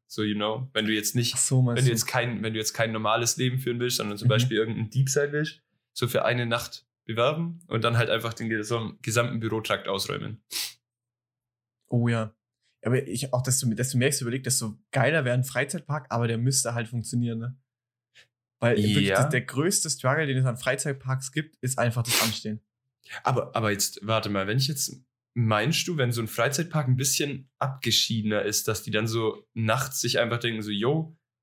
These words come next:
Speaker 1: ich hab jetzt Bock auf die Achterbahn, komm, lass die mal eine Runde fahren, so.
Speaker 2: Ah, ich, ich kann's mir ehrlich gesagt nicht vorstellen.
Speaker 1: Ich weiß es nicht.
Speaker 2: Weil ich glaub, das vielleicht am Anfang, aber dann wird's danach zur Gewohnheit.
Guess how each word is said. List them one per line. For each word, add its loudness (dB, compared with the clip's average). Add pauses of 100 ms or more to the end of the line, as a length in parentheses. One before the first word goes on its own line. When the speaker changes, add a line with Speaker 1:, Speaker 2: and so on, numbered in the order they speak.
(100)
Speaker 1:
ich -4
hab 2
jetzt -2
Bock 0
auf -2
die 0
Achterbahn, 0
komm, 0
lass 2
die -2
mal 2
eine 0
Runde 0
fahren, 0
so. -6 (260)
Speaker 2:
Ah, 2
ich, -4 (100)
ich -8
kann's 2
mir -4
ehrlich 0
gesagt -6
nicht 0
vorstellen. -4 (460)
Speaker 1:
Ich -4
weiß 0 (120)
es -8
nicht. -4 (160)
Speaker 2:
Weil 4
ich -6
glaub, -2 (540)
das 0 (140)
vielleicht -2
am -8
Anfang, -2
aber 0
dann 4
wird's -4
danach -4
zur -2
Gewohnheit. 0